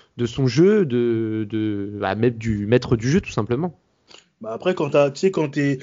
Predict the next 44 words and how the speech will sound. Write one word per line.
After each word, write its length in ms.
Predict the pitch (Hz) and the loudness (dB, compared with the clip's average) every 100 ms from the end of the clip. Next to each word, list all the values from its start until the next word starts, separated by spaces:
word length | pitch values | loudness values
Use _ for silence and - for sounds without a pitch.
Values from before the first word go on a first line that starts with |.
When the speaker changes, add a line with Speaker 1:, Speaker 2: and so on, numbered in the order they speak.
| - - | -10 -10
Speaker 2:
quand 140 | 160 | -4
t'as 100 | 156 156 | 0 2
Navas 340 | 160 165 151 | 2 2 2
dans 100 | 143 | 2
les 100 | 143 | 2
buts, 180 | 151 190 | 2 0
que 160 | - 127 120 | 0 -6 -4
quand 160 | 135 | -6
t'es 100 | 131 | -2
un 120 | 131 131 | 0 2
défenseur 680 | 127 143 123 135 147 135 | 0 0 0 4 4 4
ou, 200 | 120 113 107 101 - _ _ _ _ _ 147 | 0 -6 -8 -10 -16 _ _ _ _ _ -6
ou 120 | 135 | 0
même 180 | 135 135 | 0 0
un 40 | |
milieu 200 | 135 135 | 0 -2
de 40 | |
terrain, 340 | 135 131 147 151 | 0 0 2 2
t'as 140 | 139 | 0
Navas 280 | 131 135 131 | 0 0 2
derrière 300 | 127 131 127 | 2 -2 0
toi, 300 | 151 180 190 _ _ _ _ _ _ - | 4 4 2 _ _ _ _ _ _ -8
t'es, 420 | 117 113 110 104 | -4 -2 -2 -6
t'es 80 | 117 | -6
très 220 | - 139 | 0 0
confiant. 500 | 135 135 196 185 131 104 | 0 0 0 0 -2 -10
Après, 220 | 107 135 | -6 -6
quand 140 | 131 | -4
t'as 100 | 120 | -8
Sergio 300 | 117 131 127 | -4 -2 0
Rico 300 | 131 131 151 | 0 0 -2
qui 120 | 143 131 | 0 0
est 80 | |
bon, 260 | 127 147 147 | 2 0 0
mais 200 | 135 120 | 0 -2
qui 160 | 117 120 | -2 -2
est, 240 | 120 120 | -2 -6
qui 120 | - | -2
est 20 | 131 | 2
sa 160 | 135 | 4
doublure, 380 | 131 135 165 170 | 2 4 2 2
qui 100 | - | 2
est 40 | |
remplaçant, 500 | 127 120 131 135 180 | 0 2 0 0 -4